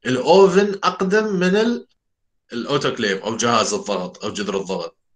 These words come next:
الأوفن أقدم من عنده بالطريقة، الأوفن أقدم من عنده بالمبدأ. ما تركوا، بس كل واحد له استخداماته. كل واحد له استخداماته.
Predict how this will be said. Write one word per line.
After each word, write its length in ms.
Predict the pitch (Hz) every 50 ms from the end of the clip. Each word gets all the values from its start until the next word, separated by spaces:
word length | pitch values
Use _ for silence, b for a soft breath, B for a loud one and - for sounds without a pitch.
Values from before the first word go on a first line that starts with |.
| _ _ _ _ _ _ _ _ _ _ _ -
الأوفن 520 | 117 117 117 131 160 165 160 190 220 -
أقدم 400 | - 175 160 - 170 170 151 139
من 120 | 127 117
عنده 240 | 101 101 104 101 104
بالطريقة، 540 | 92 92 92 - 95 92 90 90 87 - -
الأوفن 400 | - - 110 139 147 143 165 160
أقدم 380 | - - - - 180 170 160 160
من 100 | 147 127
عنده 400 | 127 127 123 135 127 123 120 -
بالمبدأ. 580 | - 120 120 117 117 120 113 - - 104 - - - _ _ _ _ _ _ _ _ _ _ B B B B B B B _ _ _ -
ما 120 | 147 202
تركوا، 540 | 226 - 240 208 190 190 - - 120 131 147
بس 200 | 147 143 139 -
كل 140 | - 233 233
واحد 240 | 240 220 208 190 180
له 100 | 175 165
استخداماته. 840 | - - - 151 127 - - 131 127 123 117 104 98 - - 85 - _ _ _ _ _ _ _ _ _ _ _ _ _ _ _ _
كل 140 | - 180
واحد 200 | 185 175 - 143
له 80 | 139 127
استخداماته. 680 | 123 - - 117 - 120 107 104 101 95 90 - 92